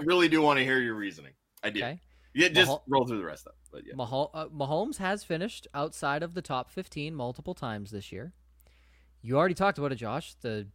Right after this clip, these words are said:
Speaker 2: Chiefs allow the least, uh, I'm sorry, the Dolphins allow the least amount of passing touchdowns. Their defense isn't a joke. I still don't
Speaker 1: Xavier
Speaker 2: l-
Speaker 1: Howard has been awesome this year.
Speaker 2: And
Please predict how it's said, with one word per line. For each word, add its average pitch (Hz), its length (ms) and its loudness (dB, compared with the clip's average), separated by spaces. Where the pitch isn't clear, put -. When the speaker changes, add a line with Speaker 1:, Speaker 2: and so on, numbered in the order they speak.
Speaker 2:
Chiefs - 360 -6
allow 143 300 0
the 123 180 -4
least, 127 540 -6
uh, - 80 -2
I'm 131 220 -4
sorry, 113 220 -4
the 113 100 -10
Dolphins 135 460 -2
allow 110 220 -4
the 104 60 -10
least 107 260 -10
amount 107 260 -6
of 92 120 -14
passing 117 380 -10
touchdowns. - 640 -16
Their 214 160 4
defense 269 640 -2
isn't 339 380 4
a 320 100 4
joke. 170 600 0
I 190 140 6
still 247 420 0
don't 277 180 4
Speaker 1:
Xavier 170 380 8
Speaker 2:
l- - 40 4
Speaker 1:
Howard 135 520 6
has 98 200 -6
been 78 320 -10
awesome 117 500 -2
this 76 240 -10
year. 64 180 -14
Speaker 2:
And 175 200 0